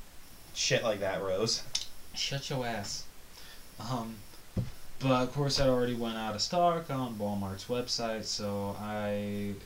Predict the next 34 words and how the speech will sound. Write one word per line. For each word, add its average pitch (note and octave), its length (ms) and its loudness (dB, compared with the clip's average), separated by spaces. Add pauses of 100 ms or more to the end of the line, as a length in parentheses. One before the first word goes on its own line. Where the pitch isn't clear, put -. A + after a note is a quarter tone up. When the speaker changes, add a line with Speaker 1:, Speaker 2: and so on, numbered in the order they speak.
(240)
Speaker 2:
am G#2+ 180 -6
waiting G#2 240 -2
for G2+ 140 -8
that G2 160 -4
to - 100 -10
come G2+ 160 -6
back G2+ 200 -4
into G2+ 120 -4
stock, G2+ 380 -4 (380)
stock. - 500 -4
Hopefully G2+ 400 -6
it F#2+ 200 -8
does. G2+ 600 -4
Speaker 1:
Is A#2 100 -2
there E3+ 140 6
a G3+ 60 -2
place D#3 380 0
called, C3 600 6 (520)
like, A2+ 120 -2
a G2+ 60 -4
store A2+ 360 0
named G2 260 -4 (180)
Asia? G#2 600 0 (1500)
Speaker 2:
No. G2 500 -4 (380)
Oh, B2+ 260 6
are C3 80 8
you C3+ 140 8
looking C3+ 200 2
at B2 120 0
that A#2 320 0
Speaker 1:
The B2 80 -2
Speaker 2:
Thor G2+ 60 4
Speaker 1:
Thor? A#2+ 100 4
Speaker 2:
exclusive? C3 720 6